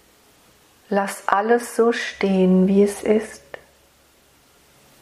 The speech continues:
Bewerte nichts, auch wenn dein Verstand immer wieder Erklärungen und Antworten sucht, immer wieder,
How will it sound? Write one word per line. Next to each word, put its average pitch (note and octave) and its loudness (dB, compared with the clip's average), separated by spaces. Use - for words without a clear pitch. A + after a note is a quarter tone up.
Bewerte A3 0
nichts, - -2
auch A3+ -2
wenn G#3 2
dein G#3+ 2
Verstand G3 -4
immer A3+ 0
wieder G#3 2
Erklärungen G#3 0
und A3+ -4
Antworten F#3+ -2
sucht, G#3 -6
immer A#3 0
wieder, A3 4